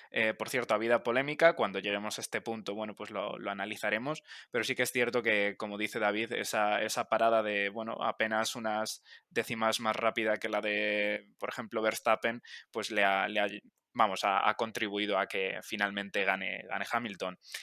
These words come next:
En la vuelta veintiuno ha habido una batalla muy bonita, chicos. Eh, estaba Vettel, Alonso y Sainz. Eh, bueno, pues como decía, era el grupo en el que se había quedado, eh, Sainz con, con su Ferrari, y esto ha conllevado a que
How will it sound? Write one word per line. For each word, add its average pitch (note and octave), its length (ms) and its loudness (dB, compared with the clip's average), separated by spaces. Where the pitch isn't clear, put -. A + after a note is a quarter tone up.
En B2 200 2
la B2 260 10
vuelta D#3 320 8
veintiuno F#3+ 720 4
ha B2 80 10
habido E3 260 6
una E3+ 380 12
batalla C#3+ 380 10
muy F3+ 100 4
bonita, C#3+ 340 4
chicos. - 460 0
Eh, A#2 160 4
estaba D3 580 10
Vettel, D3 320 8
Alonso C#3 540 8
y C3+ 160 6
Sainz. D3+ 400 6
Eh, A2+ 540 6
bueno, A#2+ 180 2
pues G#2+ 160 -4
como A2+ 220 -2
decía, A#2 360 6
era A2+ 140 6
el A#2 80 0
grupo B2 260 -2
en A2 60 -4
el G#2+ 80 -8
que G#2+ 100 -2
se - 80 -2
había A2+ 220 6
quedado, G#2+ 920 4
eh, G2+ 560 2
Sainz B2 520 0
con, G#2 340 -10
con A2 140 -10
su A#2 120 -6
Ferrari, B2+ 500 6
y B2 360 2
esto C3 360 8
ha C3 140 12
conllevado C3+ 460 10
a C3+ 100 10
que A#2 460 4